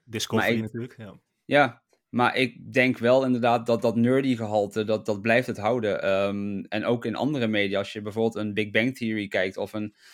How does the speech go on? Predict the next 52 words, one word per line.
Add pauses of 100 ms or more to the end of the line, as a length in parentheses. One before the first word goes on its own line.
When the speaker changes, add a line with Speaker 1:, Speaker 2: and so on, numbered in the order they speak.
(140)
Speaker 2:
Family
Guy
of
wat
dan
ook,
als
Star
Trek,
eh,
eh,
aan
de
orde
komt,
is
het
altijd
extra
nerdy.
Terwijl (320)
Star
Wars,
eh,
heel
erg
de
popculture
is
ingegaan.
En
vooral
natuurlijk
sinds
de
overname
door
Disney. (440)
Ehm, (260)
je
kunt
geen
winkel
meer
binnenlopen
zonder
Grogu
tegen
te
komen,
volgens
mij.